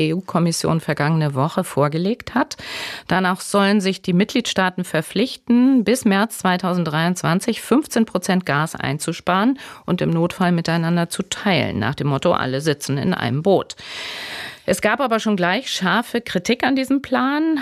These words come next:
aus Spanien zum Beispiel, aus Portugal. Heute steht dieser Gassolidaritätsplan auf der Agenda des Sondertreffens der E-U-Energieminister in Brüssel. Und die deutsche Presseagentur, und wir haben es auch heute Morgen verschiedentlich gemeldet, meldet,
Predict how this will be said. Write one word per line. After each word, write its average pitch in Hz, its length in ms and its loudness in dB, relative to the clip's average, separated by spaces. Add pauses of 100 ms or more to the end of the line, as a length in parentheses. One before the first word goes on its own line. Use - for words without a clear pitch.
(120)
aus 220 220 0
Spanien 233 420 0
zum 214 180 0
Beispiel, 196 360 0
aus 180 260 2
Portugal. 214 1000 0
Heute 214 280 2
steht 233 220 -2
dieser 196 240 2
Gassolidaritätsplan 180 1300 -2
auf - 120 -6
der - 220 -6
Agenda 185 460 2 (400)
des 160 180 0
Sondertreffens 196 920 0
der - 180 0
E-U-Energieminister 180 1400 2
in 170 180 0
Brüssel. 233 540 2 (480)
Und 196 240 2
die 202 120 2
deutsche 175 380 2
Presseagentur, 254 1120 0
und 190 100 0
wir 175 120 2
haben 165 80 0
es - 120 -8
auch 170 220 0
heute 214 220 0
Morgen 196 480 2
verschiedentlich 196 560 0
gemeldet, 180 840 2
meldet, 190 680 0